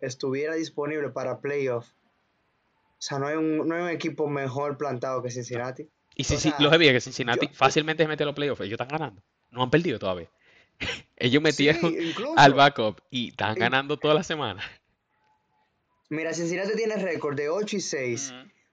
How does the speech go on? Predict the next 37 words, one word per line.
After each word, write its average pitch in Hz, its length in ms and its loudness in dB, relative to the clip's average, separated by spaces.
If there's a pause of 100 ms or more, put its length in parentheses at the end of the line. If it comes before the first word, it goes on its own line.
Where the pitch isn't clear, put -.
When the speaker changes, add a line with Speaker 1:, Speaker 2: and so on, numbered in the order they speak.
(140)
Speaker 1:
Cuando 190 640 -4
Joe 196 280 -2
Burrow 247 240 0
se 233 140 -4
lesionó, 202 400 -4
Cincinnati 165 400 -6
estaba 202 240 -4
jugando 180 340 -4
por 160 140 -4
debajo 165 300 -2
de 165 120 -4
quinientos. 147 800 -8
Speaker 2:
<laughs> - 500 -2
Ellos, 151 200 0
Speaker 1:
Y 170 100 -2
Speaker 2:
después 151 300 8
que 202 60 4
él 202 60 4
Speaker 1:
tiene 190 160 2
Speaker 2:
se 170 100 2
Speaker 1:
récord - 20 -2
Speaker 2:
lesionó, - 0 -
Speaker 1:
de 151 60 -2
Speaker 2:
ellos - 120 -2
no 143 40 2
han 131 80 -2
perdido. 135 260 0
Speaker 1:
ocho 160 100 -4
y 165 40 -4
seis. 135 380 -8 (1300)
Oye, 170 280 -2
el 170 80 -2
récord 190 260 -2
de 202 60 -4
ocho 208 200 -2
y 208 60 -2
seis 143 500 -4